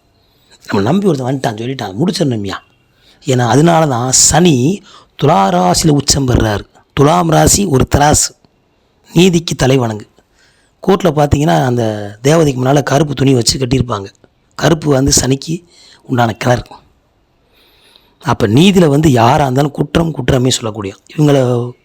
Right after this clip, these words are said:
நண்பனா கிடைச்சவங்க மிகப்பெரிய அதிர்ஷ்டசாலி. அப்ப யார் அதிர்ஷ்டசாலினா, உண்மையிலே மனைவி அதிர்ஷ்டசாலி. அதுதான் சனியும் சுக்கிரனும் யோகக்காரங்க. துலா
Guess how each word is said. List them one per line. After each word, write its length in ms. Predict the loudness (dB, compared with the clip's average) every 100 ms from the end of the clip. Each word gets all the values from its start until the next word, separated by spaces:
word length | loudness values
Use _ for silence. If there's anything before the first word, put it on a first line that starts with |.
| _
நண்பனா 600 | -2 2 2 2 0 -4 _ _ _
கிடைச்சவங்க 500 | -2 0 -2 -2 -6 -6 -12 _ _
மிகப்பெரிய 420 | -2 -2 0 0
அதிர்ஷ்டசாலி. 400 | 0 0 -2 -4 -10
அப்ப 180 | -4 0
யார் 240 | 2 2
அதிர்ஷ்டசாலினா, 500 | 2 2 0 0 -2 -4 -6 -14 -20 -20 -20 0
உண்மையிலே 400 | 4 4 4 2
மனைவி 340 | 2 2 4 2
அதிர்ஷ்டசாலி. 680 | 0 -2 -2 0 0 0 0 -2 -6 -18 -20 _ _ _ _ _ -6
அதுதான் 400 | -2 0 0 0 2
சனியும் 360 | 2 4 2
சுக்கிரனும் 340 | 0 -2 -2 0
யோகக்காரங்க. 560 | 0 -2 -2 -4 -2 0 0 -2 -8 -20 _ -20 -20 -4
துலா 180 | 2